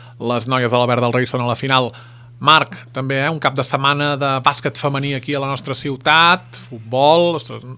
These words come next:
no, no hi ha per avorrir-se, eh, en les properes dues setmanes, eh, esperar aquests desenllaços, també el destí de l'Atlètic, eh, a veure si es pot culminar amb una salvació, amb aquest ascens,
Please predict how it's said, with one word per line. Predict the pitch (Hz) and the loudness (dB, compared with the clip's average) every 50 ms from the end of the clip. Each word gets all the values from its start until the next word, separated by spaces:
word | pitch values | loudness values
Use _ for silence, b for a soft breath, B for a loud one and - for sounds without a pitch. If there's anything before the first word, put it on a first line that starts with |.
| 120 127 | -16 -16
no, | 131 135 139 143 - | -14 -12 -12 -10 -8
no | 156 156 | -6 -2
hi | 160 | -2
ha | 170 165 | 0 2
per | - 185 | 4 6
avorrir-se, | 185 170 175 185 202 202 175 143 120 - 151 | 6 6 4 4 4 4 2 2 0 0 0
eh, | 165 190 | 2 2
en | 196 185 | 2 0
les | 160 - | 0 0
properes | - 165 147 117 160 160 160 143 - | -2 -4 -2 0 0 0 0 0 0
dues | 175 170 160 - | 0 0 0 0
setmanes, | - 165 151 165 175 185 208 220 233 - - - B B B B B B B B B B | -2 -4 0 0 2 4 4 2 2 0 -2 -6 B B B B B B B B B B
eh, | B 131 135 135 135 | B 0 0 0 0
esperar | 131 - - 143 139 139 | 0 0 2 4 4 4
aquests | 131 151 143 127 135 | 4 0 -4 -4 0
desenllaços, | 151 151 135 143 147 147 156 170 180 175 - 190 165 | 0 0 2 0 0 0 2 2 2 2 2 0 -2
també | 165 151 151 147 147 | -2 -2 0 0 -2
el | 143 143 143 143 139 | -2 -2 -2 -2 -2
destí | 147 139 - - 147 | -2 -2 -2 -4 -4
de | 143 143 | -2 -2
l'Atlètic, | 139 135 139 143 156 156 - 175 185 202 202 - - - - | -2 -2 0 0 -2 0 2 2 2 2 2 -2 -12 -20 -18
eh, | - | -16
a | 104 117 113 113 - - 131 120 120 120 113 | -14 -14 -14 -14 -16 -16 -16 -14 -14 -12 -8
veure | 113 135 135 143 | -4 -2 -2 -2
si | 135 - 143 139 139 131 | -2 -2 -2 -2 0 -2
es | 127 - | -2 -2
pot | - 151 - - | -2 -4 -2 0
culminar | - 160 151 151 143 127 117 | -2 -2 0 -2 -4 -4 -4
amb | 117 123 | -6 -6
una | 127 127 | -8 -8
salvació, | 120 - 135 127 127 127 123 - 170 175 180 190 185 | -6 -4 -4 -4 -4 -4 -6 -2 0 2 4 4 2
amb | 170 147 | 2 0
aquest | 123 127 131 - | -4 -4 -4 -4
ascens, | 139 - - - 175 180 185 190 202 208 190 - - - | -6 -4 0 2 2 4 2 2 -2 -2 -2 -4 -4 -6